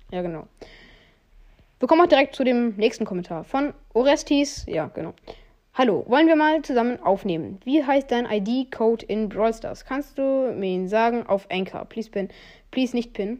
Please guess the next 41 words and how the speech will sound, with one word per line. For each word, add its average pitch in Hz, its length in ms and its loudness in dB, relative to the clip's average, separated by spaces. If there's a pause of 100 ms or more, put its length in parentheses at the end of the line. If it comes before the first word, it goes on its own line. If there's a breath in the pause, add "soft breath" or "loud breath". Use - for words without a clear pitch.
(140)
Also 208 240 -4
ja, 202 420 -4
ich - 260 -14
kann 254 180 -10
ihn 302 140 -2
dir 247 160 0
sagen, 254 400 -2
aber 202 240 -2
nicht 220 140 -6
auf - 120 -12
Anchor, 302 560 0
äh, 208 200 -6
weil 202 100 -4
ich 196 60 -12
nicht - 120 -16
weiß, 214 220 -2
wie 208 60 -8
dein 185 140 -8
Podcast - 360 -10
heißt. 202 240 -6
Und 202 320 -12 (120)
mit 190 180 -8
dem 190 100 -10
Aufnehmen 214 300 -4
wird's 202 100 -10
halt 196 100 -8
auch 220 120 -6
schwer, 190 240 -6
wenn 190 120 -6
ich 185 80 -12
nicht 190 160 -12
weiß, 196 200 -10
wie - 40 -16
dein 180 120 -8
Podcast - 400 -14
heißt. 185 260 -10 (600 soft breath)
Aber 247 200 2
meine 254 240 2
I 240 60 2
D 294 180 0
ist - 220 -4